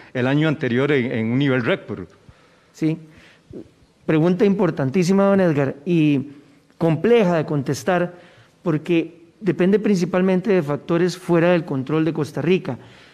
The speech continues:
Speaker 2: Yo creo que si el mundo logra encontrar una vacuna y controlar la pandemia a nivel global lo antes posible, sin duda que ese proceso de recuperación a los números previos a la pandemia será menor a los,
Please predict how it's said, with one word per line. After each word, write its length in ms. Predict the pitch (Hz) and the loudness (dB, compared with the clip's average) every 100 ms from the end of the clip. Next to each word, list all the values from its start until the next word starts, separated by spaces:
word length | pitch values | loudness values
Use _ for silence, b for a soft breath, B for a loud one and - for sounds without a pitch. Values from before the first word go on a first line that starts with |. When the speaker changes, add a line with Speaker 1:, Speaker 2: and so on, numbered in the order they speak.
| B | B
Speaker 2:
Yo 140 | 170 196 | -2 2
creo 200 | 254 247 | 2 2
que 100 | 220 | 0
si 160 | 208 | 2
el 60 | 180 | 2
mundo 540 | 185 220 220 226 226 B B B B - | 4 4 4 2 -2 B B B B -4
logra 360 | 170 185 208 | 2 2 2
encontrar 720 | 214 208 175 156 165 160 123 - - _ _ _ _ _ _ - - | 2 0 0 0 0 0 -2 -8 -20 _ _ _ _ _ _ -10 -2
una 200 | 180 208 | 2 2
vacuna 500 | 180 185 185 196 - - - _ _ _ _ _ - | 0 0 2 2 -2 -10 -20 _ _ _ _ _ -6
y 100 | 151 | -4
controlar 400 | 165 151 151 165 | -2 0 2 2
la 120 | 190 | 0
pandemia 340 | 196 170 180 | 0 2 2
a 40 | 180 | 2
nivel 220 | 160 160 | 0 0
global 440 | 170 170 156 131 - - | 0 2 0 -2 -8 -6
lo 120 | 151 | -2
antes 260 | 156 160 185 | -2 -2 -4
posible, 520 | 175 151 185 170 185 B B B B | -4 -2 0 2 -2 B B B B
sin 260 | - 185 160 | -6 0 2
duda 240 | 202 226 | 4 4
que 80 | 220 | 4
ese 140 | 170 196 | 0 0
proceso 400 | 180 165 170 208 | 0 0 2 2
de 80 | |
recuperación 600 | 190 190 143 139 135 185 | 2 -2 -4 -4 0 0
a 40 | 156 | 0
los 120 | 131 | 0
números 500 | 143 190 208 202 - - - _ _ | 2 4 4 0 -4 -20 -20 _ _
previos 340 | - 175 185 185 | 0 4 4 4
a 60 | |
la 100 | 185 | 0
pandemia 500 | 165 147 165 170 185 185 B - _ b b b | 0 0 2 2 0 -2 B -20 _ b b b
será 440 | - 160 151 180 - | -4 -2 0 0 -2
menor 320 | 160 147 151 | 0 2 2
a 80 | 180 | 2
los, 240 | 160 131 | 2 0